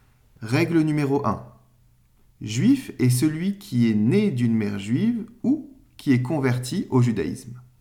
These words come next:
Règle numéro deux. Israël. Af al pi shechata, Israël hu.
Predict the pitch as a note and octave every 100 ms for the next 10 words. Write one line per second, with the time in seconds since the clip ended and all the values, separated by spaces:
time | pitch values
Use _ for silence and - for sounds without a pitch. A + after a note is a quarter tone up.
0 | _ _ _ _ - G2 G#2+ G#2+ G#2+ G#2
1 | G#2+ G#2+ G2 G#2 G#2 D#3 - - - _
2 | _ - B2+ - A#2 G2 F#2+ - - _
3 | _ - C#3 C#3+ C3+ D3+ B2+ A#2+ - -
4 | D3 G#3+ - - _ - E3 - D#3 C#3+
5 | B2 A2+